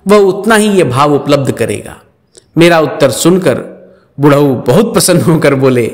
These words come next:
"परीक्षा में पास हो गए हो, सौ में सौ नंबर मिला है।" कुछ देर बाद फिर बोले, "सारी बातें भाव को लेकर हैं,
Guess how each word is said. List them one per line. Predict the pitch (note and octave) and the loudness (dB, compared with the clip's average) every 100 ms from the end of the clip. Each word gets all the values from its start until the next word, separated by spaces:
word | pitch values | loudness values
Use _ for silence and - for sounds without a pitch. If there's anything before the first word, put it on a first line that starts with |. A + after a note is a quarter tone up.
| - - - - _ _ | -10 -20 -20 -20 _ _
"परीक्षा | E3+ G#3 - - D#3+ | 0 0 0 -2 0
में | D3+ D3+ - | 0 -2 -2
पास | - D3 D#3+ - | 0 2 0 -2
हो | C#3 | 0
गए | B2 A#2+ | 2 0
हो, | A2 A2+ D3+ D3 _ _ - _ _ _ | -2 -8 -12 -16 _ _ -20 _ _ _
सौ | - - F3+ F#3 | -6 -2 2 2
में | G3 E3+ | 2 0
सौ | - - D#3+ | -2 0 0
नंबर | G3 E3+ D#3+ C#3+ | 2 0 0 0
मिला | B2+ A2+ | 0 -2
है।" | A2+ G#2+ - - _ | -4 -12 -18 -20 _
कुछ | - G3 | 2 2
देर | F3 D#3+ D#3+ | 2 0 2
बाद | C3+ C3+ - | 0 -2 0
फिर | G3 | 0
बोले, | F#3 D3 A#2 G#2 - - - - | 2 2 0 -6 -10 -20 -20 -10
"सारी | - E3 E3+ G#3+ | -4 0 0 2
बातें | E3+ D#3 C#3+ E3 C#3+ | 2 0 0 0 -2
भाव | G#2+ C#3 F3+ D#3 | 0 0 0 0
को | |
लेकर | C3+ C3 C3 A#2 | 0 -2 -2 -6
हैं, | G#2+ G#2 - - - | -6 -10 -16 -20 -20